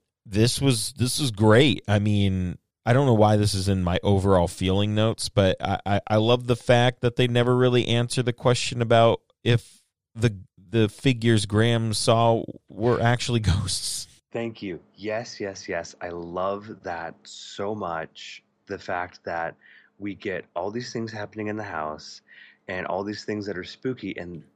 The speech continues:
Speaker 2: these two characters are just kind of inserted along with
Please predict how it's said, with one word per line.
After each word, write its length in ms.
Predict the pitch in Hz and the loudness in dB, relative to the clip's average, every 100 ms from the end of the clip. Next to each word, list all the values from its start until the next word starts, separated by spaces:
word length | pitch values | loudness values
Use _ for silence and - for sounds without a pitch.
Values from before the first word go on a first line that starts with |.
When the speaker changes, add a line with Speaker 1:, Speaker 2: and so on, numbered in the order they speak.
| _ 90 82 | _ -20 -10
Speaker 2:
these 300 | 107 98 - | -8 -8 -10
two 720 | - - 110 117 123 120 120 123 - _ - - | -16 -8 -4 -4 -2 -2 -4 -6 -16 _ -16 -6
characters 720 | 165 151 135 - 85 80 - - | -4 -4 -6 -6 -6 -6 -8 -8
are 120 | 95 | -8
just 280 | 95 101 - | -8 -12 -12
kind 260 | - 120 | -8 -6
of 140 | 113 - | -6 -6
inserted 640 | 104 104 - - 180 139 | -10 -10 -12 -8 -6 -6
along 280 | 87 87 90 | -6 -8 -8
with 180 | 92 - | -10 -12